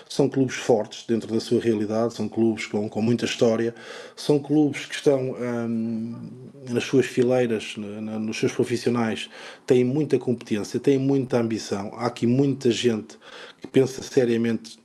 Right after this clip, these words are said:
em chegar lá, em chegar ao futebol maior, ao futebol de primeira linha. Portanto, ah, esta, esta é uma janela de oportunidade absolutamente extraordinária para, para, para todos eles. Ah, dizer também, eh, que,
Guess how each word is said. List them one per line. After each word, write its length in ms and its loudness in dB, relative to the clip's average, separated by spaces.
em 100 2
chegar 380 2
lá, 480 0
em 100 -4
chegar 260 0
ao 80 0
futebol 320 0
maior, 400 2
ao 60 -2
futebol 540 -2
de 160 0
primeira 400 4
linha. 380 0
Portanto, 500 0
ah, 300 -2
esta, 320 2
esta 300 0
é 20 6
uma 100 2
janela 360 2
de 120 2
oportunidade 720 2
absolutamente 540 0
extraordinária 600 0
para, 360 -2
para, 240 -4
para 160 -4
todos 320 -4
eles. 360 -6
Ah, 260 -4
dizer 320 4
também, 540 0
eh, 380 -6
que, 400 2